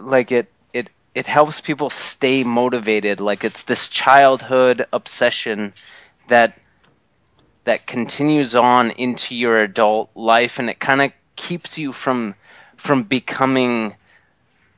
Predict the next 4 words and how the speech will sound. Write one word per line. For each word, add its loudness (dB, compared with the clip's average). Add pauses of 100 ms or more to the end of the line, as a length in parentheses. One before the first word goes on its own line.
(260)
like, -2
uh, -2 (2250)
an 2
adult. -2